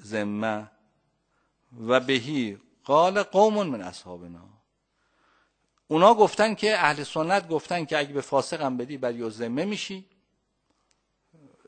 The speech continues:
از زکات. ولی کن همین حرف رو یه عده‌ای از اصحاب ما هم گفتن. پس معلوم می‌شود خود شیخ طوسی هم در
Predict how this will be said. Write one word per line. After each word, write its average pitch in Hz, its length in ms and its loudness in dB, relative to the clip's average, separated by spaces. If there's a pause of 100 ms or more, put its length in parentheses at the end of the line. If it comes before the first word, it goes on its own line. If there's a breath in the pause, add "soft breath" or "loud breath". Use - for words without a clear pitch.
(120)
از 127 240 -2
زکات. 131 420 -2 (520)
ولی 202 240 4
کن 156 300 2
همین 226 440 2
حرف 202 340 2
رو 226 320 0 (320 soft breath)
یه 180 220 4
عده‌ای 180 400 2
از 143 200 -2
اصحاب 131 440 -2
ما 165 140 -2
هم 190 160 -4
گفتن. 123 260 -8
پس 139 240 -8
معلوم 156 180 -6
می‌شود 185 380 -8
خود 139 280 -10
شیخ 120 260 -14
طوسی 123 340 -14
هم 175 100 -10
در 127 220 -8